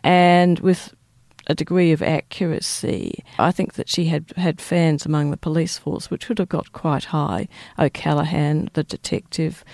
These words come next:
she would have probably known Sadleir, who was police commissioner during the Kelly. I think he would have known who she was. Her informers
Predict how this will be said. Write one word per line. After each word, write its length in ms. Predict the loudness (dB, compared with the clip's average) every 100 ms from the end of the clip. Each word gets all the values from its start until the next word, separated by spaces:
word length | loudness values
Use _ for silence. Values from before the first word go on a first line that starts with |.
| -20 -20 -12
she 200 | 0 2
would 140 | 2
have 120 | 0
probably 340 | -2 -2 2 4
known 500 | 6 6 6 4 2 -2 _
Sadleir, 920 | -12 2 2 4 4 6 6 6 4 2 -10 -20 -20 -20 -6
who 120 | 0
was 140 | 2 0
police 400 | 0 0 0 -2
commissioner 520 | -2 0 0 0 0
during 280 | 0 0 0
the 80 | -4
Kelly. 540 | -2 2 2 2 0 -8 _ _ _ _
I 80 | -6
think 200 | -4 -4
he 120 | -2
would 140 | -2 -2
have 160 | -2
known 320 | 0 2 2
who 180 | 2 -2
she 260 | -4 -4 -2
was. 760 | 2 2 4 4 2 -2 -6 -10 -18 -20 -20 -20 _ _ -2
Her 280 | 0 0 0
informers 720 | -2 2 6 6 6 0